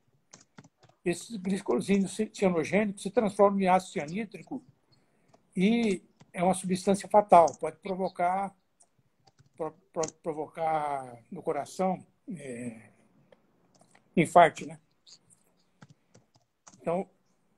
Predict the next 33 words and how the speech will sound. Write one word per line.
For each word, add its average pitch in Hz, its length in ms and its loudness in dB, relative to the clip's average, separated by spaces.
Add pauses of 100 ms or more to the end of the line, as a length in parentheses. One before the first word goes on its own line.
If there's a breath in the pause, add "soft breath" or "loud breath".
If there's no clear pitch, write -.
(100)
e, 180 300 -6
e 151 40 0
mata 226 340 8
mesmo, 170 320 6
viu? 170 120 -8 (400)
Ca-, 165 200 -10
cavalo 175 420 0
comeu, 220 440 -4 (800)
não 196 100 -4
só 247 100 -8
cavalo, 170 380 0
bovino 151 320 -8
também, 160 240 -10
comeu 170 400 -8
sorgo 226 420 -4
novo, 226 540 -6
ele 180 100 -10
vai 214 120 -8
morrer. 180 360 -4 (920)
Outra, 202 560 4 (720)
outra 214 180 -8
espécie 196 400 -2
forrageira 185 440 -6
que - 80 -10
eu 185 40 -10
deixei 185 320 -8
de 185 80 -10
mencionar, 160 540 -6
que - 80 -18
tem 196 320 -2
esses - 220 -10
glicosídeos 170 600 -10
cianogênicos, 170 840 -4